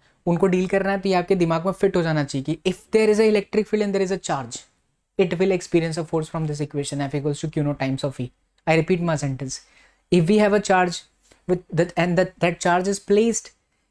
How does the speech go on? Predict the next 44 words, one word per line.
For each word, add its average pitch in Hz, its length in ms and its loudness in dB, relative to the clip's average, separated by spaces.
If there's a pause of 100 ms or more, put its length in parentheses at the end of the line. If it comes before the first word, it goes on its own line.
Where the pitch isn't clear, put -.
(120)
in 180 100 2
some 185 180 0
electric 165 360 -2
field, 139 280 0
then 233 120 0
it 233 140 0
will 240 140 2
experience 190 400 -2
force 123 340 -2 (400)
from 156 160 0
this 143 140 -2
equation 127 420 -8 (100)
F 131 160 0
equals 165 280 2
to 165 80 0
Q 156 140 0
naught 147 180 0
into 135 240 0
E। 135 80 -2 (560)
एक 170 220 0 (260)
क्वेश्चन 196 260 2
पूछ 175 240 2
रहा 170 80 -2
हूँ, 170 60 -2
उसका 160 180 -4
आंसर 151 240 0
कमेंट 156 300 2
में 160 100 2
करिए 143 280 -2 (1080)
कि - 60 4 (200)
if 175 160 2
I 202 120 4
am 214 100 2 (640)
asking 208 440 2
about 190 480 2 (420)
a 180 80 4
unit 160 300 4
charge, 123 320 -6 (600)
तो 190 100 4
क्या 190 200 4
यूनिट 190 320 4
चार्ज 170 320 2
के - 160 0
ऊपर 151 360 2